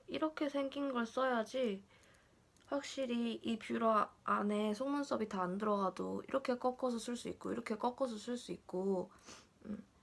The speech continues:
해서 더 잘 맞는 것 같더라고요. 그 되게 휘어진 뷰러보다.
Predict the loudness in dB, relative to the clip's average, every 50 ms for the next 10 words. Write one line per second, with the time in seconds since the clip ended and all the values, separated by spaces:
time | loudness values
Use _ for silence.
0 | -20 _ _ _ _ -12 -10 -6 -6 -6 -4 -4 -4 -4 -4 -4 -4 -2 -2 -2
1 | -4 -4 -6 -4 -4 -2 -2 -2 -2 -4 -6 -4 -2 -2 0 0 0 0 0 0
2 | 0 0 -2 -4 -6 -4 -4 -4 -4 -6 -10 -18 -20 -20 -20 -20 -8 -4 -4 -2
3 | 0 -2 -2 -4 -6 -4 0 4 6 6 6 4 2 0 0 0 0 0 0 -2
4 | -2 0 -2 -2 -2 -6 -4 -4 -2 -2 -4